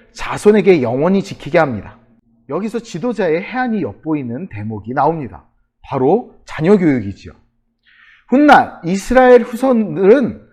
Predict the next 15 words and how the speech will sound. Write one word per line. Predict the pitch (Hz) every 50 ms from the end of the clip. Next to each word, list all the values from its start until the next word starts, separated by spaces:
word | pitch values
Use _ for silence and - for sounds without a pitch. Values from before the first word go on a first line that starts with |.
| _ _ _ _ _ _ _ -
절기에 | - - - 156 165 196 202 196 269 277 277 262
대해 | 196 175 151 151 170 202
질문할 | 190 - - 165 170 170 208 247 269 254 202 -
것입니다. | 208 151 120 - - 120 107 101 - - - _ _ _ _ _ _ _ _ _ _ _ _ _ _ _ _ _ _ _ -
"왜 | 131 147 180 240 311 339 359 359 - _ _ _ _ _ _ - -
유월절을 | 156 214 262 302 294 294 285 262 247 233
지키나요?" | 175 170 - - - 139 127 120 135 185 160 - - - _ _ _ _ _ _ _ _ _ _ _ _ _ _ _ _ _ _ _ _ _ _ _ _ _ _ _ _ _ _ _ _ _ _ _ _
그러면 | - - 170 214 254 302 277 160 104 - - - - _ _ _ _ _ _
부모들은 | - - 156 175 214 277 311 302 226 196 160 143 139 165 226 269 - _ _ _ _ _
자녀들에게 | - - - 139 143 147 139 143 127 123 104 120 117 117 113
유월절을 | 123 165 214 254 - - - 226 196 175 160 139 127 - - _ - 151 165 220 294 - - - -
어떻게 | - 143 151 - - 262 254 262 294 247
준비해야 | - 214 190 175 180 185 165 147 127
하고 | 120 110 98 - 113 131 175 226 - - _ _ _ _ -
무엇을 | 123 123 147 180 220 247 254 247 302 302 302 311